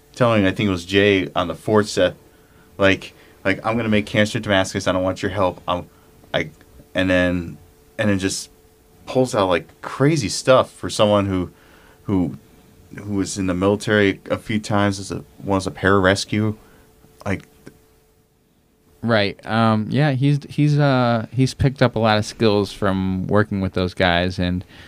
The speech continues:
Speaker 2: I know History Channel did a video with, uh, Doug and Will, uh, a couple years back where they went down to Jay Nielsen's shop and they learned, they both did their first knives
Speaker 1: I
Speaker 2: with
Speaker 1: saw
Speaker 2: Jay.
Speaker 1: that one, yeah.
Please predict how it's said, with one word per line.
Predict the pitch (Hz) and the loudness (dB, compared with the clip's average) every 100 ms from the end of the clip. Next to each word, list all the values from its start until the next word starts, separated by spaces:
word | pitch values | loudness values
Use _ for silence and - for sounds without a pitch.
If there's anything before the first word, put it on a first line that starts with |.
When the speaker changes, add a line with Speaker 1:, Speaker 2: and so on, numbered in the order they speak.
| - - - | -20 -20 -8
Speaker 2:
I | - 110 | -2 2
know | 107 | 2
History | 101 113 - 104 | 2 0 2 0
Channel | - 104 101 | 2 0 0
did | 98 98 | 0 0
a | 92 | 2
video | 98 98 95 95 | 2 4 4 2
with, | 90 92 - - | 0 -2 -4 -2
uh, | 92 92 92 90 98 - - - - | 0 0 0 -2 -6 -10 -18 -20 -2
Doug | 101 101 95 | 2 4 2
and | 98 92 92 | 0 -2 0
Will, | 95 95 95 95 - - - | 2 2 2 -2 -6 -16 -8
uh, | 92 - - - | -4 -4 -4 -6
a | - - | -12 -8
couple | 95 - 92 | -6 -4 -2
years | 87 90 | -4 -4
back | - 95 92 | -2 -2 -2
where | 90 | -4
they | 95 | -2
went | 92 95 95 | 0 -2 0
down | 95 87 | 0 -2
to | |
Jay | 85 87 | -2 -2
Nielsen's | 87 90 90 90 85 | 0 -2 -4 -6 -6
shop | - 90 90 | -4 -2 -2
and | 90 90 | -4 -2
they | 90 90 | 0 0
learned, | 92 95 90 90 - _ _ | 0 0 0 -4 -10 _ _
they | 107 | 0
both | 101 101 - | 2 2 2
did | 95 | 0
their | 92 | 0
first | - 95 87 | 0 0 0
knives | 95 92 90 | -2 0 0
Speaker 1:
I | |
Speaker 2:
with | 87 | 0
Speaker 1:
saw | 92 | 4
Speaker 2:
Jay. | 101 | 4
Speaker 1:
that | 101 90 | 4 2
one, | 87 87 | 0 -2
yeah. | 90 95 101 98 | 0 2 2 0